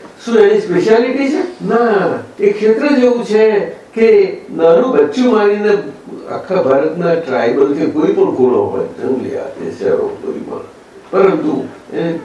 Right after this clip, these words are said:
જન્મથી જ ઘર સુધીમાં એને પુનર્જન્મ છે એ માન્યતા આવી જાય છે. એને કોઈને માનવું નથી પડતું પુનર્જન્મ છે, આવી જાય છે.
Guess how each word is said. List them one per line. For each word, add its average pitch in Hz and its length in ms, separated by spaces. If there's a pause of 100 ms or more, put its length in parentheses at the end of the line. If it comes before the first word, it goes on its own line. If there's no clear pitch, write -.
(120)
જન્મથી 180 500
જ - 140
ઘર - 200
સુધીમાં 147 920 (1080)
એને 139 260
પુનર્જન્મ 151 880
છે 139 380 (340)
એ 151 140
માન્યતા 123 520
આવી 101 340
જાય - 220
છે. - 300 (1000)
એને 254 360
કોઈને 294 200
માનવું 233 360
નથી 311 240
પડતું 254 280
પુનર્જન્મ 190 460
છે, - 280
આવી 180 240
જાય - 140
છે. - 300